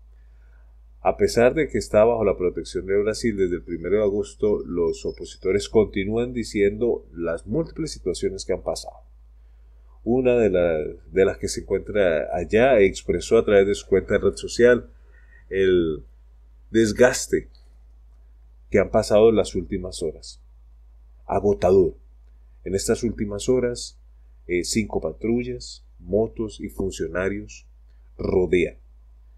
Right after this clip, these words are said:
expresó al tiempo que dice que la constante vigilancia y presión que están pasando. Aquí donde está William Saab, ¿por qué William Saab no brinda y es tan, tan,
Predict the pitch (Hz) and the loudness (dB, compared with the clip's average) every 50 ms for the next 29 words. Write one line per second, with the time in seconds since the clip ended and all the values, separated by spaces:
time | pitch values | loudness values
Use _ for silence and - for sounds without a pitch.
0 | - - - - - 120 - - - - - 110 101 95 - 110 110 110 110 - | -20 -20 -6 -2 0 0 0 0 -4 -2 0 2 2 2 2 0 -2 -2 -4 -4
1 | 120 120 117 110 113 - - 113 - - 101 87 95 101 104 101 - - 101 - | -2 -2 -2 -2 -4 -8 -10 -12 -6 -4 -4 -2 -2 -4 -6 -6 -4 -6 -6 -6
2 | - - 87 - - - - - - - - 98 95 - - 98 90 - - 113 | -8 -12 -16 -16 -18 -20 -20 -20 -16 -4 -2 0 0 0 -2 -6 -6 -2 0 0
3 | 117 113 113 - 123 120 117 104 101 98 92 92 90 85 - - - 69 - - | 0 0 0 -2 -4 -2 -2 -4 -4 -4 -2 -4 -4 -4 -8 -10 -12 -14 -16 -20
4 | - - - - - - 131 - - 92 82 76 - - 92 95 110 120 - - | -20 -20 -20 -8 -6 -6 -4 -2 -2 -2 -2 -4 -4 -2 -2 -2 -2 -4 -8 -20
5 | - - - - - - - - - - - - - 95 - 90 82 - - 71 | -20 -20 -20 -20 -20 -20 -20 -20 -20 -20 -8 -6 -6 -2 -2 -2 -2 -2 -6 -10
6 | 73 - - - - - - - - - - - - - - - - - - - | -14 -14 -16 -20 -20 -20 -20 -20 -20 -20 -20 -20 -20 -20 -20 -20 -20 -20 -20 -20
7 | - - - - - - - - - - - - - - - - 98 - - - | -20 -20 -20 -20 -20 -20 -20 -20 -20 -20 -20 -20 -14 -4 -2 -2 -2 -2 0 2
8 | 170 165 156 156 165 156 147 - - - 139 135 135 127 - - - - 95 101 | 2 4 2 2 0 -4 -8 -6 -2 0 2 2 2 0 -2 -8 -20 -10 -4 -2
9 | 113 113 107 107 101 101 - - 101 90 85 90 95 - - 110 101 - - 151 | -2 0 2 0 0 0 -2 -4 -2 0 2 2 2 2 2 -2 -2 -2 -4 -2
10 | 156 170 170 160 156 143 - - 110 98 107 120 120 120 123 123 120 120 123 123 | 0 0 2 2 0 -2 -2 0 2 2 2 2 0 0 2 2 2 2 2 0
11 | 123 123 117 135 131 120 110 113 107 98 98 - - - 131 123 120 107 95 87 | 0 0 4 4 4 4 4 2 2 0 0 0 0 0 2 2 2 -2 -6 -12
12 | - - - - - - - - - - - - - - - - - - - - | -14 -16 -16 -16 -18 -18 -20 -20 -20 -20 -20 -20 -20 -20 -20 -20 -20 -20 -20 -20
13 | - - - - - - - - - - - - - - - - - - - - | -20 -20 -20 -20 -20 -20 -20 -20 -20 -20 -20 -20 -20 -20 -20 -20 -20 -20 -20 -20
14 | - - - - - - 110 101 101 101 98 98 98 98 90 | -20 -20 -20 -10 0 4 4 6 6 6 4 2 0 -4 -10